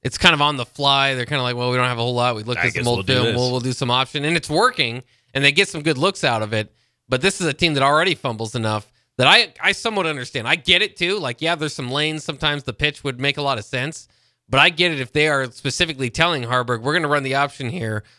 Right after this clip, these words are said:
Speaker 1: Only pitch it if, like, you're not getting hit." I mean, if it's just, like,
Speaker 2: If it's,
Speaker 1: obvious.
Speaker 2: if it's clearly an open pitch lane and you are not going to go anywhere,
Speaker 1: Yeah.
Speaker 2: get rid of it.
Speaker 1: Just, like, zero percent chance at a fumble. You can pitch. If there's anybody near you,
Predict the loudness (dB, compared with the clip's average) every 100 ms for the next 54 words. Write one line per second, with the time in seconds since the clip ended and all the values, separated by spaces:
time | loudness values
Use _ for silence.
0 | _ _ 2 4 2 2 0 0 -4 -4
1 | -4 -2 -2 0 0 2 2 0 -4 -4
2 | 2 2 2 -2 -2 -4 -4 -4 -4 -4
3 | -6 -8 _ _ _ 0 2 4 0 0
4 | 0 2 0 -2 -6 0 2 2 0 0
5 | -2 0 -2 0 0 2 0 -2 -2 -2
6 | 0 0 0 -2 -2 0 2 2 2 0
7 | 0 0 -2 -2 -2 -2 -2 -2 2 2
8 | 4 2 0 -4 -2 -4 -2 -4 -6 -4
9 | 2 4 4 0 -2 -2 2 0 2 -2
10 | -2 0 2 2 0 -2 _ -2 0 2
11 | 2 2 -2 -4 -2 -2 0 0 0 0
12 | -2 0 0 2 2 0 -2